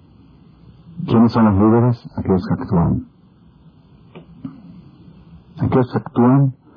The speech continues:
son los que al final acaban dominando la situación. Y aquellos que hablan pierden poder, pierden fuerza. Eso es lo que dice el Gaón de Vilna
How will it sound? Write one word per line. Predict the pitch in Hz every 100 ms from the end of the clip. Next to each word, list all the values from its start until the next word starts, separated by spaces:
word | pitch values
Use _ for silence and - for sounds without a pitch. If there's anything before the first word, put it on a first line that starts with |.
| - -
son | - 110
los | 113
que | 107
al | 98
final | 101 101 113
acaban | 104 107 110 107
dominando | 98 98 101 104 92
la | 87
situación. | 82 - - - - - - - - - - -
Y | 120
aquellos | 101 113 110
que | 107
hablan | 104 117 269 226 202 _ _ _ _ _ _ _ _ - -
pierden | - 101 98 95
poder, | 90 90 87
pierden | 95 92 92 85
fuerza. | 82 80 - - - - - - - - - - - - - - - -
Eso | 117 113
es | 117
lo |
que | -
dice | 104 110 107
el | 101
Gaón | 101 110
de | 104
Vilna | 101 110 101 101